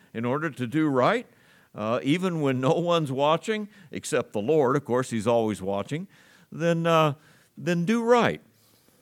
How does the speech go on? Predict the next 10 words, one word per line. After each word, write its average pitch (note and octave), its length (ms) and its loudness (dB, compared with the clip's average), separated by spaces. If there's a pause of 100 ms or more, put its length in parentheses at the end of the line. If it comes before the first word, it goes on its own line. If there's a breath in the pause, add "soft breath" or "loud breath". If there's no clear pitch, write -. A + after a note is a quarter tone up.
(400 soft breath)
You D3 120 -2
know, D#3 140 4
there's C3+ 280 2
a, G#2 240 4 (320)
uh, G2 380 -4 (920 soft breath)
a - 60 -8
little, A#2+ 480 -2
uh, G#2 220 0
s-, - 340 -6
five-step D3 1200 0